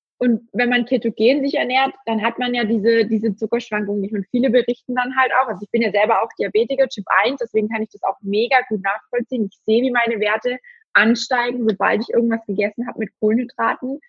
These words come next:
Es muss nicht mal der pure Zucker sein, es reicht auch schon, ne, auch die Glasnudeln <laughs> würden, ähm, würden meinen Zucker ansteigen lassen. Was sind da so deine Erfahrungen? Also ich meine, es ist ja eigentlich,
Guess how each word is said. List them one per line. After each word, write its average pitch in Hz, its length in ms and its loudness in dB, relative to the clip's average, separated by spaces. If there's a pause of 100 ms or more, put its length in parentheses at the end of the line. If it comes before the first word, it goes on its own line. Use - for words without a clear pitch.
(200)
Es - 60 -10
muss 254 180 2
nicht 262 140 0
mal 240 120 2
der 226 100 4
pure 247 360 2
Zucker 262 340 -2
sein, 254 240 2
es 226 160 -8
reicht 226 260 -2
auch 226 140 -4
schon, 226 300 -4 (420)
ne, 254 280 2 (360)
auch 220 200 4
die 277 140 4
Glasnudeln 269 800 2
<laughs> 427 960 2
würden, 269 400 2
ähm, 254 540 -4
würden 262 200 -2
meinen 240 220 -8
Zucker 277 280 -4
ansteigen 196 440 -6
lassen. 185 280 -10 (380)
Was 233 180 -2
sind 269 200 0
da 247 220 4
so 311 120 -4
deine 294 280 0
Erfahrungen? 302 760 -2
Also 240 260 4 (140)
ich 226 180 -4
meine, 240 300 0 (140)
es 233 160 0
ist 254 160 -2
ja 240 160 4
eigentlich, 262 480 0